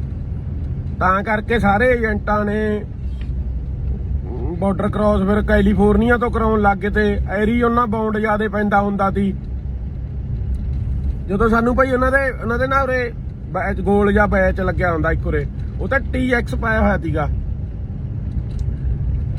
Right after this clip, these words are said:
ਤੇ ਉੱਪਰ ਉਹਦੇ ਲਿਖਿਆ ਜੌਨਸਨ ਕਾਉਂਟੀ ਜੇਲ੍ਹ ਟੀ ਐਕਸ। ਸਾਨੂੰ ਐਂ ਸੀਗਾ ਵੀ ਚਲੋ ਇਹ ਤਾਂ ਜੇਲ੍ਹ ਵਾਲੇ ਨੇ, ਵੀ ਤਾਂ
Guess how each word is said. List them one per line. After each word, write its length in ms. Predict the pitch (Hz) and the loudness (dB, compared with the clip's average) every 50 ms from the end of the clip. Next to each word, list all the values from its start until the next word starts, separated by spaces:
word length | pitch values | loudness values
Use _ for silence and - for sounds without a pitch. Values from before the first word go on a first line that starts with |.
| - - - - - - - - - - - - - - - | 0 0 0 -2 -2 -4 -2 -2 -2 -2 -2 -4 -4 -4 -2
ਤੇ 420 | 170 175 175 180 175 170 170 165 165 - - | -2 0 0 0 0 0 0 -2 -2 -2 -2
ਉੱਪਰ 280 | 208 196 - - 220 | -2 0 2 4 4
ਉਹਦੇ 200 | 254 247 240 269 | 4 4 4 2
ਲਿਖਿਆ 340 | 277 262 247 214 247 233 240 | 2 2 0 2 2 2 2
ਜੌਨਸਨ 580 | 202 - 220 208 208 214 214 208 233 240 233 220 | 2 2 2 2 2 2 2 0 0 0 0 0
ਕਾਉਂਟੀ 460 | - 220 220 214 202 - 254 254 247 | 0 0 0 0 0 0 -2 -2 -2
ਜੇਲ੍ਹ 760 | 180 139 123 180 180 196 233 269 285 285 269 - - - - | -2 -2 0 2 4 4 4 4 2 0 -2 -4 -4 -2 0
ਟੀ 180 | 240 240 233 226 | 2 4 4 4
ਐਕਸ। 220 | 196 185 - - - 135 113 - - - - - - - - - - - - - - - - - - - - - - - - - - - - - - - - - - - | 4 2 0 -4 -4 -4 -4 -4 -4 -4 -4 -4 -4 -4 -4 -6 -8 -8 -8 -8 -8 -6 -6 -6 -6 -6 -4 -4 -4 -4 -4 -6 -6 -8 -8 -8 -6 -8 -6 -4 -2 -2
ਸਾਨੂੰ 280 | 202 233 240 254 269 269 | 0 0 2 2 2 4
ਐਂ 120 | 262 254 | 2 2
ਸੀਗਾ 220 | 233 269 254 269 | 0 0 0 0
ਵੀ 100 | 262 269 | 2 2
ਚਲੋ 180 | 254 262 262 262 | 0 2 2 4
ਇਹ 60 | 254 | 2
ਤਾਂ 160 | 240 285 294 | 2 2 0
ਜੇਲ੍ਹ 340 | 247 202 214 214 220 233 240 | 0 0 2 2 4 4 4
ਵਾਲੇ 240 | 262 277 269 254 240 | 4 2 2 2 2
ਨੇ, 100 | 233 226 | 2 0
ਵੀ 140 | 226 240 247 | 0 -2 -2
ਤਾਂ 180 | 254 277 277 | 0 0 0